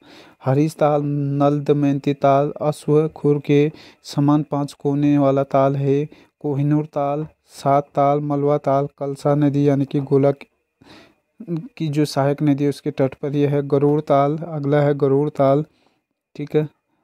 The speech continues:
गरुड़ ताल, अगला है नौकुचिया ताल यानी कि नौ कोने वाली झील है। ये कुमाऊं की सबसे गहरी झील है, चालीस मीटर इसकी गहराई बताया जाता है। पक्षियों के निवास हेतु सर्वोत्तम है, विदेशी पक्षी यहाँ पर ज़्यादा देखने को मिलेंगे जाड़ों में। भीमताल जो कि सबसे बड़ी झील है कुमाऊं की।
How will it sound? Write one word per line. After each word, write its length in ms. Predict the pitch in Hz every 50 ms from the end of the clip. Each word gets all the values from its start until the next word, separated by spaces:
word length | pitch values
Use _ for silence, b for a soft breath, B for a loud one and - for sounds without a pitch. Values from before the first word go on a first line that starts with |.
| _ _ _ _
गरुड़ 260 | 147 143 147 147 156
ताल, 340 | 156 - 147 143 147 147 151 - -
अगला 260 | 139 147 143 147 151
है 140 | 147 151 147
नौकुचिया 500 | 147 143 139 135 - 143 139 - 151 139
ताल 220 | - 139 143 147
यानी 260 | 151 147 143 147 147
कि 160 | 139 - 151 151
नौ 220 | 151 151 143 143
कोने 320 | - - 151 147 147 147
वाली 240 | 147 139 139 143 143
झील 300 | 143 139 139 139 139 143
है। 100 | 143 143
ये 160 | 139 139 139
कुमाऊं 400 | 139 - - 147 139 139 135 139
की 100 | 135 -
सबसे 320 | 147 - 151 139 - - 147
गहरी 300 | 135 139 135 131 139 139
झील 260 | 131 143 139 139 139
है, 60 | 139
चालीस 360 | 135 - - 135 143 139 -
मीटर 220 | 151 143 135 - 143
इसकी 280 | 139 135 - - 151
गहराई 340 | 139 135 135 131 131 131 139
बताया 300 | 143 143 139 - 139 135
जाता 280 | 139 139 135 - - 135
है। 160 | 135 135 139 B B B B B B B _
पक्षियों 320 | - 139 - - - 165 156
के 120 | 160 165
निवास 400 | 156 151 151 147 147 151 143 - 147
हेतु 220 | 139 135 - 151
सर्वोत्तम 640 | - - 143 139 135 131 135 135 - - 143 143 143
है, 120 | 139 143
विदेशी 400 | 139 135 135 135 139 135 - 151
पक्षी 300 | 147 - 143 - - 143
यहाँ 100 | 139 139
पर 120 | 135 - 139
ज़्यादा 300 | 139 139 127 131 139 139
देखने 300 | 139 139 135 - 147 139
को 140 | - 143
मिलेंगे 340 | 143 143 139 139 139 135 139
जाड़ों 300 | 131 139 131 135 135 135
में। 220 | 139 139 139 143 147 B B B B B B B 127
भीमताल 540 | 127 135 139 143 135 - 143 143 151 151
जो 140 | 147 151 143
कि 120 | - - 143
सबसे 340 | - - 135 - - 156
बड़ी 200 | 143 147 143 147
झील 260 | 147 139 139 143 139 143
है 60 | 135
कुमाऊं 380 | - 143 143 143 135 135 135
की। 220 | 135 143 139 151